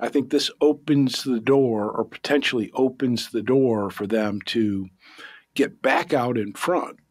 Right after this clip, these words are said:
because right now they've suffered, in my mind, I don't really follow it all that closely, but in my mind, I see, uh, governments around the world being elected in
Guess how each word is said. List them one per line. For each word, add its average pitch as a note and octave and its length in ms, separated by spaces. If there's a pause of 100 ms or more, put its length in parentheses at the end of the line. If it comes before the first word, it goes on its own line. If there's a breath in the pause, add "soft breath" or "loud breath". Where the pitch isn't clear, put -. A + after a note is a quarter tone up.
(340)
because A2 400
right C#3+ 200
now C3 440
they've B2+ 360
suffered, A2 720 (220)
in G2+ 140
my D#3+ 220
mind, G2+ 540 (720 soft breath)
I F#2+ 120
don't G2+ 120
really G2 200
follow A2+ 420
it - 80 (680)
all A2 200
that C#3 220
closely, G#2 440
but G2+ 180
in G2 120
my C3 220
mind, G#2+ 380
I G2 120
see, A2 600 (600 loud breath)
uh, G2+ 220
governments A#2 720 (180)
around A#2 360
the G#2 80
world A2 380
being A2+ 200
elected G#2+ 720 (800 soft breath)
in G#2+ 400